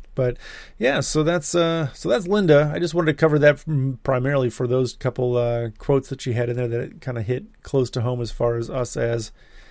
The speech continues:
yarn shop owners. But I think probably people, I mean, just knitters in general can relate to that when you're picking out yarns that you'll be swayed a little bit maybe by the, uh, color name, whether it's fun or not.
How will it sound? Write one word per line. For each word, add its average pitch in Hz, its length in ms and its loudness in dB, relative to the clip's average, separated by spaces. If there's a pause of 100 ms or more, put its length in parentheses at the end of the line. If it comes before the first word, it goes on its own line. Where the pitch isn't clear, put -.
(180)
yarn 147 260 2
shop 127 300 0
owners. 151 220 0
But 143 100 0
I 127 60 0
think 151 240 0
probably 139 400 2
people, 165 520 0 (400)
I 160 60 -10
mean, 117 160 -6
just 120 160 -8
knitters 135 320 2
in 110 140 -4
general 139 200 -2
can 113 140 -8
relate 113 340 -2
to 113 80 -4
that 123 180 2
when 120 100 -4
you're 110 80 -4
picking 131 280 -2
out 120 140 -2
yarns 131 400 2
that 117 160 0 (460)
you'll 220 100 -6
be 214 100 -4
swayed 196 320 -2
a 165 40 -2
little 160 180 -2
bit 156 120 -2
maybe 139 200 -4
by 127 200 -2
the, 123 260 -2
uh, 113 80 -4
color 120 280 -4
name, 113 220 -6
whether 113 220 -8
it's - 260 -14 (140)
fun - 340 -8
or 117 140 -8
not. 104 340 -10